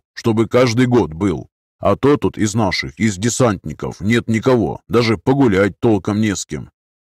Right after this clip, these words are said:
«И фонтанов тут нет», про себя подумал я, хотя день В Д В ещё не скоро начнут отмечать второго августа. Тесть об этой дате даже не догадывается.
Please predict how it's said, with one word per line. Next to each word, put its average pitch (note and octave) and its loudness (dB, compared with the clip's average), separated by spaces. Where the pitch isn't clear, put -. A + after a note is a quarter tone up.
«И A#2+ 0
фонтанов F#2+ -2
тут G2+ -2
нет», F#2+ -2
про A2 -2
себя G#2+ -2
подумал F#2+ -2
я, F2+ -2
хотя G#2+ -2
день F#2 -2
В E2+ -6
Д F#2 -2
В F#2+ 0
ещё G2 -2
не A#2 0
скоро F#2+ -2
начнут F2+ -4
отмечать F#2+ -4
второго G#2 0
августа. - -8
Тесть F#2+ -2
об F#2 -2
этой G#2 0
дате F#2 -2
даже G2 -2
не G#2+ 0
догадывается. F#2 -4